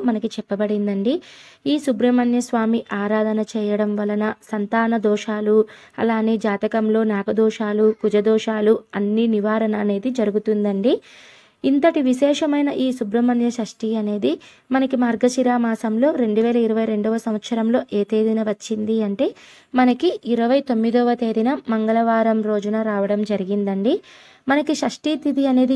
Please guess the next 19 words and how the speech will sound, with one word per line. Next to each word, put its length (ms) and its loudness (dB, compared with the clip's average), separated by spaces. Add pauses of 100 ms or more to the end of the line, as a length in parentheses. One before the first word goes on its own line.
ఎప్పుడు 320 0
ఉంటుందో 400 2 (180)
అప్పుడు 300 -4
మాత్రమే 460 0
మనము 280 0 (340)
ఈ 20 2 (100)
పూజ 240 2 (120)
అనేది 320 0
చేసుకోవాల్సి 640 -2 (100)
ఉంటుంది. 360 -2 (640)
మనకి 260 0
షష్ఠి 340 -2 (100)
తిథి 260 2 (720)
ఇరవై 220 4 (100)
ఎనిమిదవ 480 4
తేదీన 400 2
సాయంత్రం 480 -2 (240)
ఆరు 220 4
గంటల 260 2